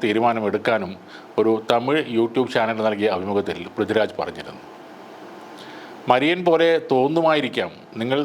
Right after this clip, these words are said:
സിനിമ കാണൂ, എന്നിട്ട് കഥയെപ്പറ്റി അഭിപ്രായം പറയൂ. ഡ്യൂൺ പോലെയുണ്ട് ഈ ചിത്രം എന്ന കമൻറ്റുകൾ ഞാൻ കണ്ടിരുന്നു. ജോർദാനിലെ വാദിറം എന്ന സ്ഥലത്ത് ഷൂട്ട് ചെയ്യുമ്പോൾ ഡ്യൂണിൻ്റെ സിനിമാറ്റോഗ്രാഫറും വി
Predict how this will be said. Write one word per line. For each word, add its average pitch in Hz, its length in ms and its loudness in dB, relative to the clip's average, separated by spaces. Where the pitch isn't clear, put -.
സിനിമ 120 320 0
കാണൂ, 127 220 2
എന്നിട്ട് 131 280 -2
കഥയെപ്പറ്റി 110 540 2
അഭിപ്രായം 92 460 0
പറയൂ. 78 220 -6
ഡ്യൂൺ 143 220 4
പോലെയുണ്ട് 143 420 4
ഈ - 20 2
ചിത്രം 123 260 2
എന്ന 113 120 0
കമൻറ്റുകൾ 110 380 2
ഞാൻ 104 80 -2
കണ്ടിരുന്നു. 82 400 -6
ജോർദാനിലെ 131 600 4
വാദിറം 139 460 4
എന്ന 127 180 0
സ്ഥലത്ത് 113 360 0
ഷൂട്ട് 117 280 2
ചെയ്യുമ്പോൾ 107 400 2
ഡ്യൂണിൻ്റെ 156 480 4
സിനിമാറ്റോഗ്രാഫറും 135 920 2
വി 131 80 2